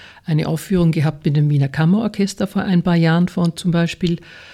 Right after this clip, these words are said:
Ähm, die Sprache selbst ist für sie neu. Die haben noch nie in Deutsch gesungen. Das heißt, das wird auch ein kleines Experiment werden. Da werden wir, wird aber ein, ähm, ein Sprachwissenschaftler mit ihnen arbeiten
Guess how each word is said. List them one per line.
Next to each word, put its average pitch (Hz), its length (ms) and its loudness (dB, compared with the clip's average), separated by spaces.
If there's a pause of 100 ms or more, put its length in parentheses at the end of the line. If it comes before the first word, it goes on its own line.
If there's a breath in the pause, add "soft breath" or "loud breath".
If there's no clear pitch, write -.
(300 loud breath)
Ähm, 156 440 4
die 175 120 4
Sprache 175 400 2
selbst 170 440 2
ist - 180 -2
für 156 160 0
sie 143 320 2
neu. 135 560 2 (180)
Die 143 140 -4
haben 147 120 2
noch 147 180 0
nie 160 240 4
in 143 80 2
Deutsch 143 340 -2
gesungen. 185 540 2
Das 170 160 -4
heißt, 143 180 -4
das 143 140 -4
wird 143 100 -8
auch 135 140 -6
ein 165 100 2
kleines 160 320 0
Experiment 170 800 -2
werden. 175 400 0 (400 loud breath)
Da 160 160 -2
werden 156 340 2
wir, 160 320 2
wird 160 140 0
aber 156 220 0
ein, 151 420 4 (520 loud breath)
ähm, 139 460 2
ein 143 240 2
Sprachwissenschaftler 151 880 0
mit 151 180 4
ihnen 151 260 2
arbeiten 147 500 -2